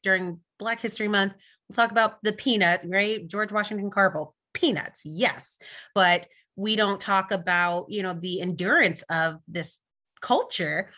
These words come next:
that has lived side by side in America, but lived in a completely different America, and how it has helped shaped America. And the acknowledgement of Isaiah Bradley's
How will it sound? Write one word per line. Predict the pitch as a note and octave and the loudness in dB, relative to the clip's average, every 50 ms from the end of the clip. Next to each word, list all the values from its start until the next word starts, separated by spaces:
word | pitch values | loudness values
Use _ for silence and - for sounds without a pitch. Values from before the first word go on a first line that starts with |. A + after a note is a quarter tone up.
| _ _ _ _ | _ _ _ _
that | - F#3+ | 0 2
has | F3+ F#3+ F#3+ E3+ | 2 2 0 0
lived | F3+ F3+ F3+ G3 A3 D#4+ E4 A#3 F3 - - | -2 -2 2 2 2 2 2 -2 -6 -10 -12
side | - - - - G#3+ A3+ B3+ C4+ A3+ G3 | -12 -4 0 2 4 4 4 2 2 2
by | G3 F3 F3 F3 | 2 2 2 2
side | E3+ - - G3+ A3 D4 A4 E4+ | -2 -2 -2 0 0 0 0 -2
in | G#3+ E3+ D#3+ | -2 -4 -4
America, | D3+ D3+ D#3 D#3 D3+ D#3+ E3 - F#3+ | -6 -6 -6 -6 -6 -4 -4 -4 0
but | E3+ F#3+ F#3 | 0 0 0
lived | F3+ G3 G#3 A3+ A3 G#3+ | 2 0 0 -2 -2 -2
in | G#3+ G3+ F#3+ F3+ | -4 -2 0 -2
a | E3 | -2
completely | - - F3+ E3+ - - B3+ A3 - G3 G3 | -2 -6 -8 -8 -6 -6 -8 -4 -2 -2 -4
different | E3+ C#3+ G3 G3 G3 - E3 | -2 -2 -4 -2 -2 -2 -2
America, | D#3 D#3 E3 G3+ D4 D#4 F#3+ - - C#3+ C#3+ - - - - - - _ - | -2 -2 -2 0 2 2 0 0 -2 -6 -8 -8 -10 -16 -20 -20 -20 _ -2
and | G#3+ G#3+ G#3 G3 | 0 0 0 2
how | - A3+ A3+ A3+ A3+ | 2 4 4 4 4
it | A3+ G#3 | 2 0
has | G#3 G3 - - - | -2 -4 -6 -10 -8
helped | - G3+ A3 A3 - | -4 -4 -4 -4 -4
shaped | - - B3 - - - - | -2 0 0 0 0 -2 -2
America. | E3 D3+ D3 D3 C3 A#2+ - - A2+ G2 - - - - - - _ _ | -2 -2 -2 -2 -4 -6 -6 -8 -10 -12 -12 -14 -18 -20 -20 -20 _ _
And | - G#3+ G#3 G3+ G3+ G3 - - _ _ | 2 4 4 4 2 -2 -6 -10 _ _
the | - F3+ G3+ G#3+ G#3+ | -6 -2 2 4 4
acknowledgement | G3+ F#3+ F#3+ G3 F#3 F#3 G#3+ B3+ C4 - - G#3 G3+ G3 | 4 4 2 2 2 2 2 0 -2 -4 -4 -4 -2 -2
of | F#3 E3 | -2 0
Isaiah | F3 E3+ E3+ E3+ - F#3 F#3 F#3 | -2 -2 -2 -2 -4 -2 -2 -2
Bradley's | E3+ C#3 - E3+ E3+ F#3+ G3+ G#3 F#3 F#3 F3 E3+ E3 E3 E3 E3 | -4 -2 0 2 2 4 2 2 0 -4 -4 -2 -4 -6 -8 -10